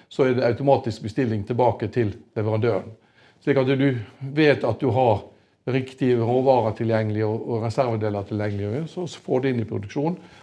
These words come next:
og ut, kanskje helt til kunde. Så da automatiserer du kanskje til og med fra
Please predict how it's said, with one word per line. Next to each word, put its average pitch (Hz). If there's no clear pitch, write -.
og 175
ut, -
kanskje 147
helt 120
til 107
kunde. 113
Så 139
da 156
automatiserer 123
du 107
kanskje 139
til 143
og 113
med 110
fra 139